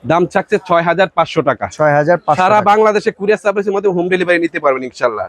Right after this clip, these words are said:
Speaker 1: ঢাকা হলে
Speaker 2: ওকে।
Speaker 1: ফুল ক্যাশ অন ডেলিভারি। ভাই, এটা কি দেখাবো? এটা ভেলভেট টাচ।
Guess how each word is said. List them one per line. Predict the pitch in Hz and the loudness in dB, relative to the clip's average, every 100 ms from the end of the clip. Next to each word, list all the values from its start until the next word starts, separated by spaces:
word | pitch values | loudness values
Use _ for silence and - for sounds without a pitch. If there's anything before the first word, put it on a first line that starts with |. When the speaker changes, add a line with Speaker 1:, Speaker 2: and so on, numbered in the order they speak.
| 95 | -2
Speaker 1:
ঢাকা | 160 190 | 0 2
হলে | 196 196 | 2 0
Speaker 2:
ওকে। | 196 | 0
Speaker 1:
ফুল | 202 | -2
ক্যাশ | 190 175 | -2 -2
অন | 196 | 0
ডেলিভারি। | 196 202 226 269 - - | 2 2 2 -2 -6 -4
ভাই, | 170 196 - _ _ 170 | 0 0 -2 _ _ -2
এটা | 196 202 | 0 2
কি | 208 | 2
দেখাবো? | 196 180 175 | 0 2 2
এটা | 170 | 2
ভেলভেট | 139 156 147 - | 2 2 2 -2
টাচ। | 117 | -8